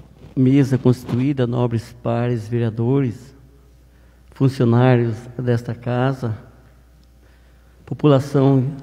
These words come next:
que nos acompanha nessa tarde pelo Facebook, meu muito boa tarde.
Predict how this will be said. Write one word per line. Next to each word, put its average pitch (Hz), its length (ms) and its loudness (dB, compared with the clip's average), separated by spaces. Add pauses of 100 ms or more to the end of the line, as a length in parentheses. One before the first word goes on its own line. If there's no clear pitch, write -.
(720)
que - 100 -6
nos 120 120 -2
acompanha 135 580 2
nessa 123 240 -2
tarde 123 500 -2 (1200)
pelo 123 200 2
Facebook, 135 880 -2 (1080)
meu 139 160 0
muito 127 240 -2
boa 123 200 -4
tarde. 123 420 -4